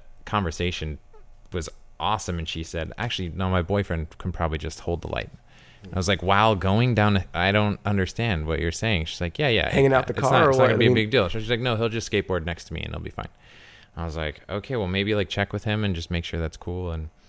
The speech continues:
Speaker 1: so it turns out her boyfriend is Aaron Hampshire, who's, like, one of the top, like, five downhill longboarding racers in the world. I mean, he's an incredible athlete. And when she brought it up, he's like, "Yeah, that's not a problem. We'll just, I'll hold it, and whatever you need me to do, I'll do."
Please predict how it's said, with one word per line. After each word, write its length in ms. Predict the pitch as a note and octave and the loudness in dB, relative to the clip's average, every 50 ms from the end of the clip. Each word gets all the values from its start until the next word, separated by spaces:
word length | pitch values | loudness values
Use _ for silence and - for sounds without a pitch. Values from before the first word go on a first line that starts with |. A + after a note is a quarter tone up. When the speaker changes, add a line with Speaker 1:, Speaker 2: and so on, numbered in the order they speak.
| _ _ _ _ _ _ _ _ _ _ - - | _ _ _ _ _ _ _ _ _ _ -20 -10
Speaker 1:
so 200 | - - A2 G2+ | -4 -2 0 0
it 100 | F#2+ - | 0 -2
turns 240 | - B2+ C3 A#2 G2 | -2 -2 0 2 4
out 320 | G2+ F2 E2 D#2+ - - | 4 4 4 2 -2 -4
her 160 | - - G2+ F#2 | -2 0 0 0
boyfriend 380 | D#2+ F#2+ F2+ F2 - F2+ E2+ D#2+ | 2 2 0 0 0 0 -2 -2
is 80 | D#2 - | 0 0
Aaron 200 | F2+ F2 D#2+ D#2 | 0 0 2 2
Hampshire, 420 | D2+ F#2 F2+ E2+ - - - - - | 2 2 0 0 0 -4 -6 -6 -4
who's, 140 | E2 D#2 D2+ | -4 -4 -4
like, 200 | D2+ D2+ - - | -4 -4 -4 -4
one 120 | E2 E2 | -2 -2
of 140 | D#2+ D2+ C#2 | -2 -2 -4
the 80 | D2+ | -6
top, 500 | D2 - - - - E2 D2+ - - - | -6 -8 -6 -2 0 0 0 0 -2 -4
like, 160 | - D#2+ D2+ - | -6 -6 -6 -8
five 640 | - - - D#2 D2+ D2+ D2 D2 D2 C#2 D2 D2 | -12 -8 -4 -2 0 0 0 0 -2 -2 -4 -2
downhill 440 | - D2 D2 D2 D2 C#2 D2+ D2 C#2+ | -2 0 0 0 -2 -2 -2 -2 -2
longboarding 460 | C#2+ C#2+ C#2+ C#2+ C#2 D2 C#2+ C#2+ C#2 | -2 -2 -4 -4 -4 -4 -4 -4 -4
racers 300 | C#2 C#2 C#2 - B1+ C2+ | -6 -6 -8 -8 -8 -10
in 80 | C#2+ C#2+ | -10 -10
the 60 | C#2+ | -10
world. 360 | C#2+ C#2+ D2 - - - - - | -8 -6 -6 -6 -6 -8 -12 -12
I 60 | D2+ | -12
mean, 100 | D2 C#2+ D2 | -10 -8 -8
he's 140 | D2 C#2+ D2+ | -8 -6 -6
an 80 | D2 | -8
incredible 960 | C2+ - - - - - F#2 F2 E2+ E2 D#2 D2 D2 - - - - - - - _ - | -10 -10 -12 -14 -14 -10 -8 -4 -2 -2 0 -2 -4 -6 -8 -10 -10 -12 -14 -16 _ -10
athlete. 440 | - C2 - - - - C#2 - - _ - | -8 -8 -8 -10 -10 -12 -12 -12 -14 _ -10
And 480 | - F2 E2 D#2+ D#2 D2+ D2+ D#2 - - - - - - - - - - - - - - - | -6 -6 -4 -4 -4 -4 -6 -8 -12 -16 -20 -20 -20 -20 -20 -20 -20 -20 -20 -20 -20 -12 -6
when 340 | F#2+ E2+ D#2+ E2 E2 D2+ - | -4 -2 -2 -2 -2 -4 -4
she 160 | - - E2+ | -4 -4 -4
brought 220 | D#2 D#2+ D#2+ D#2 | -2 0 0 2
it 60 | D#2+ | 2
up, 100 | E2 D#2+ | 0 -2
he's 100 | - D#2+ | -2 -2
like, 200 | F2 F2 E2 - | -2 -2 -2 0
"Yeah, 120 | - E3+ C#3 | 0 2 4
that's 180 | G#2+ G2+ - | 4 2 2
not 120 | - F2+ D2 | 0 -2 -2
a 40 | C#2+ | -2
problem. 380 | - C#2+ C#2+ C#2+ D2+ E2+ E2 - - - - | 0 0 0 0 0 -2 -6 -8 -12 -12 -8
We'll 100 | F2 D#2 | -6 -6
just, 200 | D#2 D2+ - - - - - - - - - | -6 -6 -8 -10 -16 -20 -20 -20 -20 -12 -6
I'll 140 | - F2 F#2+ | -2 -2 0
hold 180 | E2+ E2+ D#2+ E2 | 0 0 0 0
it, 160 | E2 E2 C#2+ | 0 -2 -2
and 240 | D#2+ E2 D#2+ D#2+ D#2+ | -2 -2 -2 -2 -2
whatever 180 | D#2+ D#2+ D#2 | 0 -2 0
you 80 | D#2 D#2+ | -2 -2
need 100 | D#2 D#2 | -2 -2
me 100 | D#2+ D#2 | -2 -2
to 60 | D2+ | -4
do, 140 | D2 D#2 D2+ | -4 -4 -4
I'll 80 | D2 D2 | -4 -4
do." 180 | D2+ D2+ C#2+ | -4 -6 -6